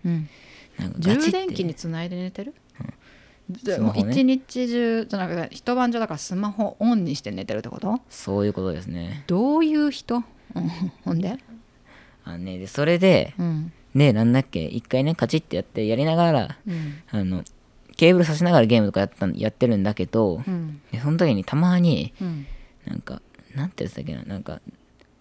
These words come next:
Speaker 2: 「水分が感知されました」って、
Speaker 1: あ、本当？
Speaker 2: 急に出てきて、うっ
Speaker 1: え、スマホに？
Speaker 2: いや、よくわかんない。でもスマホじゃないんだと思う。
Speaker 1: あー。
Speaker 2: 多分一定のケーブルを使うと、
Speaker 1: うん。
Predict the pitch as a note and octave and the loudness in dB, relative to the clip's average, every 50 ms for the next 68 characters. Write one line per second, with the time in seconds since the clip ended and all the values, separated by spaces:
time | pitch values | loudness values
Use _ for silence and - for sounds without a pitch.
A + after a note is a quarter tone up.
0 | _ _ _ _ _ _ _ _ _ _ _ _ _ - - - - E3 D#3 C#3 | _ _ _ _ _ _ _ _ _ _ _ _ _ -16 -10 -2 2 4 6 6
1 | A#2 G2 G2+ G2 F#2 F2+ F2+ - - - - - G2+ F#2 - - - F#2+ G2 G2 | 4 4 0 -2 -2 -4 -6 -8 -8 -8 -6 -4 -4 -6 -6 -8 -8 -6 -4 -4
2 | G2 F#2+ - - - - _ _ _ _ - - D#2 - - G#3 F#3+ A3 A3+ A#3+ | -4 -6 -8 -10 -12 -12 _ _ _ _ -8 -8 -4 2 2 4 6 8 8 8
3 | B3 - A#3+ G#3+ F3 D#3+ - - - - D#3+ E3 D#3+ D#3 D3+ C3+ A2+ F#2 - - | 6 6 6 4 4 4 2 -2 0 2 4 6 6 6 4 4 2 -2 -4 -6
4 | F2 E2+ D#2+ - - - - - A#3 A3+ - - - - G#3+ G#3 G#3 A3+ G#3+ A3 | -8 -8 -8 -8 -12 -4 0 2 2 2 0 -4 2 4 4 6 6 4 4 4
5 | B3 D4+ - _ _ _ - - - C#3 C#3+ - - - - - - _ - D3 | 2 0 -4 _ _ _ -16 -2 2 2 2 2 -2 -18 -20 -20 -18 _ -4 -2
6 | D#3 D3 B2 A2 G2+ A2+ G#2+ G#2 G#2+ F#2+ - - - D3 D#3 F#3 G3 G#3 G3+ - | 0 2 2 2 2 2 2 2 0 -2 -4 -4 -2 0 2 2 2 0 0 0
7 | - F#3+ F3+ F3 E3+ F3+ D3+ G2 E2 - - E2+ E2 E2 F2+ - - - F#3 F3+ | 0 2 4 6 4 6 4 2 0 -4 -6 -6 -6 -6 -8 -8 -10 -6 -2 2
8 | F#3 F#3 F#3 F#3 F#3 F3+ F3 F3 E3+ E3 E3 E3 D3+ C3+ - E3 - D#3 D3 - | 2 4 4 4 4 4 2 2 2 0 2 4 4 4 4 2 0 0 -2 -2
9 | _ - - A3+ A#3 A3+ A3+ G3+ - - - F#3+ G3 F#3+ F#3 G3 G3 F#3+ F#3 - | _ 6 8 10 10 10 10 8 6 6 6 6 8 8 8 6 6 6 6 4
10 | - - F#3 F3+ E3+ E3 - G#2 F#2+ - D2 - G3+ G3 F#3 F3 E3 E3 D#3 | 2 4 4 4 6 4 2 2 2 2 0 0 0 2 2 2 0 -2 -6